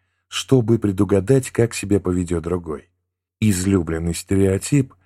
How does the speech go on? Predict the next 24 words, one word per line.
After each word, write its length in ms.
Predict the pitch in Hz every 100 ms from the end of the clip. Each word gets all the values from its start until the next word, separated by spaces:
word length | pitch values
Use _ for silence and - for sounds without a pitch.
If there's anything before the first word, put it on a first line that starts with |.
| _ _ _ -
считать, 540 | - - - 151 143
что 220 | - 113
высшим 360 | 107 113 - 104
сознанием 840 | - 95 104 147 123 92 85 82 _ _ _ -
обладаем 800 | 110 101 110 98 135 135 135 135 -
именно 480 | 127 127 127 127 127
мы, 340 | 117 95 69 _ _ _ _ -
люди. 460 | 107 113 76 69 - _ _ _ _ _ _ _ _ -
Мы 220 | 104 107
полагаем, 680 | - 101 101 101 139 131 107
что 240 | - -
у 60 | 101
других 340 | 98 95 98
животных 640 | 87 107 135 139 95 85 - _ _ _ _ -
сознания 760 | - 113 98 127 143 135 131
вообще 380 | 110 110 - 107
нет, 220 | 87 71 _ _ _ _ _ _ _
или 180 | 101 98
оно 320 | 101 113 143
менее 400 | 131 110 95 95
развито. 540 | 95 80 69 69 - _ _ _ _ _ _ _
Такая 480 | - 98 - 98 92
точка 340 | 98 90 -
зрения 640 | 92 110 139 104 85 76